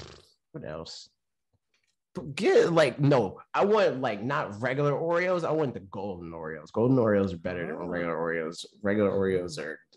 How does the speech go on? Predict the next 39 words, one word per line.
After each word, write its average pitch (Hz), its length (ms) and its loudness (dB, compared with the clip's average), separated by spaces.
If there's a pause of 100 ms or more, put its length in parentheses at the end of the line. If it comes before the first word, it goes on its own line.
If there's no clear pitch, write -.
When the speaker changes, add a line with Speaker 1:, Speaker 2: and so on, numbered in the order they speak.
(680)
Speaker 1:
trash, - 760 -2
low 90 240 -6
key. 87 340 -12 (260)
I 123 80 2
mean, 156 200 10
they're 170 100 8
still 180 240 6
Oreos, 160 400 8
so 151 140 4
they're 123 140 6
fine. 139 760 4
But 131 180 2
Speaker 2:
Yeah. 135 80 2
Speaker 1:
like, 113 280 0 (300)
I 127 100 0
feel 202 200 0
like 156 320 4
golden 147 340 2
Oreos 165 420 4
are 117 120 -2
good 120 560 -2
whether 120 280 -2
you 107 340 -4
have 110 260 -6
the 101 60 -8
cream 113 340 -4
or 98 80 -4
not, 120 320 -2 (400)
and 110 300 -6
regular 127 260 0
Oreos 110 400 0
are 90 80 -8
not. 85 340 -10 (800)
I 90 200 0
M 82 180 -4
O. - 220 -6 (160)
Like, 120 100 2
Speaker 2:
Interesting. 107 280 -4
Speaker 1:
th-, - 120 -18